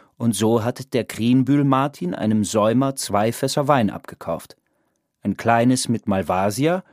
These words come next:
und ein großes mit Räuschling. Und in diesem Räuschling habe ich berichten hören, sei der Fremde versteckt gewesen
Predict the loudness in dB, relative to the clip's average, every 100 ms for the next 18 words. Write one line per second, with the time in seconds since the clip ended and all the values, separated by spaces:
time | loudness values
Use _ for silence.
0 | _ _ _ -6 -2 0 2 0 -2 -2
1 | 0 2 2 0 -4 -4 -6 _ _ _
2 | _ _ _ -4 0 0 0 0 0 2
3 | 2 2 0 0 0 0 -2 -4 -6 -2
4 | 0 -2 0 0 2 2 0 -6 -20 _
5 | -4 0 2 0 2 2 2 -2 -2 0
6 | -2 -4 -12 -10 -10 -12